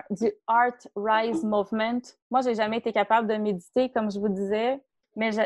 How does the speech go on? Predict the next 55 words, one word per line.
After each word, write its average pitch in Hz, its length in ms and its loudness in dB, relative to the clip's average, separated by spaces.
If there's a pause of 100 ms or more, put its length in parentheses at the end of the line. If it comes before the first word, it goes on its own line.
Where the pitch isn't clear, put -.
je 214 120 -2
sentais 233 380 0
que 240 40 -4
j'avais 214 200 0
besoin 214 260 0
de 240 60 0
me 226 80 -2
trouver 226 240 -4
une 220 100 0
façon 220 380 -2
de 226 100 -2
décrocher. 214 680 -2
J'ai 220 140 0
pas 220 140 -4
toujours 220 280 -2
le 214 120 2
temps 220 200 -4
de 220 60 -4
tricoter. 208 540 -2
J'avais 208 220 0
besoin 214 320 -2
de 226 40 -4
quelque 208 180 -2
chose 226 160 -4
qui 220 100 -2
allait 202 120 4
me 208 80 -4
ramener 208 300 -2
en 220 140 -2
un 202 120 0
claquement 214 500 -2
de 185 160 -4
doigts 202 460 0
quand 208 100 -6
j'étais - 320 -2
trop 220 220 -6
pris 254 200 -6
dans 226 120 2
ma 196 160 -2
tête. 247 300 -2 (280)
Puis 208 120 0
c'est 233 260 -2
le 208 140 2 (100)
Art 214 120 0 (100)
Rise 220 240 0
Movement 240 500 0
qui - 80 -4
a 208 60 2
été, 214 280 -2
euh, 202 300 2 (140)
fondé 220 380 0
par 214 220 0
une 208 380 -2
Montréalaise 220 600 0
d'origine 208 760 -2